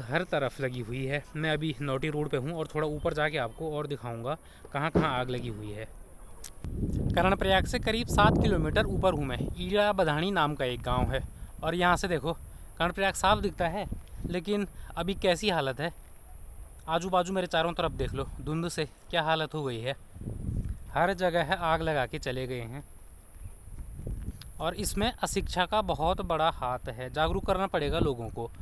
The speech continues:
कुछ ग्रामीणों से बात करने पर कुछ ऐसी बातें सामने आई हैं। ग्रामीणों का कहना है कि आग लगाने से घास अच्छी आती है, तो जागरूक करना पड़ेगा लोगों को, वरना तो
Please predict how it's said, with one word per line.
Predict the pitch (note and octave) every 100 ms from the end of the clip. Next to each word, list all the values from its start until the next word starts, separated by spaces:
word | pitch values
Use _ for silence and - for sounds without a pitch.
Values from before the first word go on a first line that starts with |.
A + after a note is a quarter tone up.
| - - - -
कुछ | F#3 -
ग्रामीणों | F#3+ F3 F3 F3 E3+
से | D3+ F3
बात | D#3 D#3+ -
करने | E3+ D3+ E3
पर | D#3+ D#3 D3 - - - - -
कुछ | E3+ E3+
ऐसी | D3 - D#3
बातें | D#3 D#3+ D3+
सामने | C#3 D3 D3+ D3+
आई | D3 D#3
हैं। | D3+ E3+ F3 - -
ग्रामीणों | C3+ D3+ E3+ E3+ E3+
का | G3+
कहना | F3 E3 D#3
है | D3
कि | D3+ F#3+
आग | F3 F3
लगाने | F3+ D#3 C#3 B2+ B2+
से | - E3+ G3 - - - - A#2
घास | B2+ D3+ D#3+
अच्छी | - -
आती | C3+ A#2+ B2+
है, | A#2 A#2 - - - - - - - - - - - - -
तो | F#3 F#3 F#3+ - - - -
जागरूक | C#3+ E3 F3 G3 -
करना | G3 F#3+
पड़ेगा | F#3 D3+ C#3+
लोगों | D#3 C#3+ B2+
को, | A#2+ E3+ - - - - -
वरना | D3 D#3 E3+
तो | F3 F3+